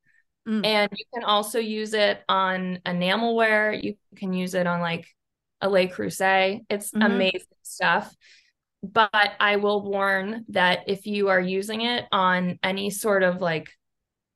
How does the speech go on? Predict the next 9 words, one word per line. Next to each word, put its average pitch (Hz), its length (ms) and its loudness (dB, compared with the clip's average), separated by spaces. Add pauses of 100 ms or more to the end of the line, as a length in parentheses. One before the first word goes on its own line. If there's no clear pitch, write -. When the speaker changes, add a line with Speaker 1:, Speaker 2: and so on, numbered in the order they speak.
(220)
Speaker 2:
more 185 400 -2
antique-y 185 880 -4
type 180 400 -6
china, 220 720 -2 (640)
like, 180 200 -6 (280)
just 196 280 -8
stay 185 600 0
away, 175 680 0
because 185 600 0